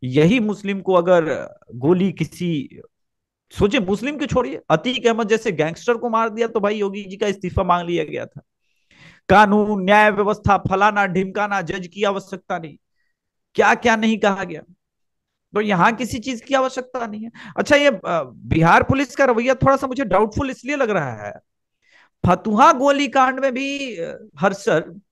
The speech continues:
बिहार पुलिस जब गोलीबारी हो रही थी, भागती वहां से, मोतिहारी में सामने हो रहा था। तो मुझे, अ, संदेह इसलिए हो रहा है क्योंकि बिहार पुलिस क्या चाहती है कि घटनाएं हो जाए, उसके बाद हम गिरफ्तार करेंगे।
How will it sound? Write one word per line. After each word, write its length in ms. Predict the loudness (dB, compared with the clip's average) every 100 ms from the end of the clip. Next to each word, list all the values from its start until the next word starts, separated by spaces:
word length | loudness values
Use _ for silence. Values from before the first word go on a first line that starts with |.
| _ _ _ _ -10
बिहार 480 | 2 4 6 6 4
पुलिस 560 | 2 -2 -2 -6 -14 _
जब 180 | -8 -8 -2
गोलीबारी 500 | 2 2 4 4 4
हो 140 | 2
रही 120 | 0 -2
थी, 60 |
भागती 440 | -4 -2 -4 -10 -18
वहां 200 | -18 -20
से, 180 | -20 _ _ _ _ _ _ _ _ _ -4
मोतिहारी 500 | -2 2 4 4 2
में 80 | -2
सामने 300 | -4 -4 -8
हो 60 |
रहा 120 | -10
था। 200 | -12 -16 -18 -20 _ -16
तो 140 | -8 -6
मुझे, 200 | -2 -2
अ, 380 | -2 -6 -14 -12
संदेह 360 | -2 2 6
इसलिए 320 | 8 6 4 0
हो 120 | 0
रहा 100 | -2
है 60 |
क्योंकि 200 | -4 -8
बिहार 300 | -4 0 0
पुलिस 320 | 0 -4 -6 0
क्या 180 | 2
चाहती 400 | 2 2 -2 -4
है 60 | -10
कि 120 | -8
घटनाएं 520 | -2 0 2 4 6
हो 220 | 6 4 2
जाए, 160 | 0
उसके 260 | -4 -4 -4
बाद 320 | 2 2 2
हम 120 | -2
गिरफ्तार 480 | -2 -4 -4 -6 -6
करेंगे। 380 | -8 -16 _